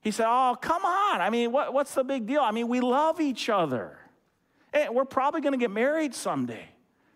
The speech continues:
Right? Like, that's what, that was his argument. And, and here's the reality. I, I was trying to explain to him why this was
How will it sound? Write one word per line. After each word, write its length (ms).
Right? 200
Like, 140
that's 220
what, 160
that 160
was 120
his 140
argument. 320
And, 120
and 120
here's 260
the 120
reality. 400
I, 160
I 120
was 160
trying 240
to 60
explain 440
to 80
him 320
why 300
this 280
was 300